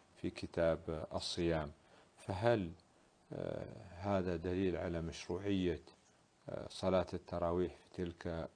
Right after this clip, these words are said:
الليلة، أو أن الإيجاب لصيام النهار إنما هو على سبيل الاحتياط، وبالتالي لا يشرع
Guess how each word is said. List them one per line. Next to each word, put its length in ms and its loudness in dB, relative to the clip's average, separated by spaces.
الليلة، 600 2
أو 260 2
أن 140 -2
الإيجاب 760 2
لصيام 480 0
النهار 560 0
إنما 300 0
هو 200 -2
على 340 2
سبيل 440 0
الاحتياط، 680 -2
وبالتالي 720 0
لا 160 4
يشرع 580 2